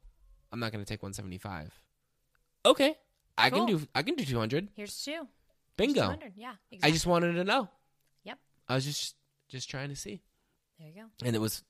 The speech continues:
Speaker 1: it all worked out. She didn't get mad at me. She was great. So you
Speaker 2: Bingo
Speaker 1: just
Speaker 2: bango.
Speaker 1: gotta a-, tasty slice of mango. You just
Speaker 2: <laughs>
Speaker 1: gotta ask. So that's the big takeaway here.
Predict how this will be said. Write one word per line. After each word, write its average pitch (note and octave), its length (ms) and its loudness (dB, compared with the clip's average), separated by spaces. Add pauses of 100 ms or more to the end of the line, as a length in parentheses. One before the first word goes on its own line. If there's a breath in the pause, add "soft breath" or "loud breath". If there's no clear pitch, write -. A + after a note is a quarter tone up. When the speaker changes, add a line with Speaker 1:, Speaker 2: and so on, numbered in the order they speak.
(180)
Speaker 1:
it F2+ 140 -14
all F2 200 -12
worked G2 240 -12
out. G3+ 180 -12 (760)
She A#2 120 -10
didn't G2+ 140 -4
get G2 100 -6
mad G2+ 220 -4
at - 80 -10
me. C3+ 180 -6 (960)
She - 160 -8
was A2 120 -6
great. F3+ 200 -10 (800)
So F3+ 120 -8
you - 20 -2
Speaker 2:
Bingo - 80 -4
Speaker 1:
just - 140 -2
Speaker 2:
bango. G3+ 140 -4
Speaker 1:
gotta A2 200 -2 (120)
a-, F2+ 140 -10 (500)
tasty - 300 -8
slice D2 340 -8
of E2+ 160 -6
mango. D2 440 -8 (360 loud breath)
You A3+ 240 -2
just - 380 2
Speaker 2:
<laughs> E4+ 120 -2
Speaker 1:
gotta G#2 320 -2
ask. - 540 -6
So A2+ 260 2 (320 loud breath)
that's D#3 280 4
the D#3+ 120 -2
big C#3 260 0
takeaway B2 400 0
here. A2+ 280 2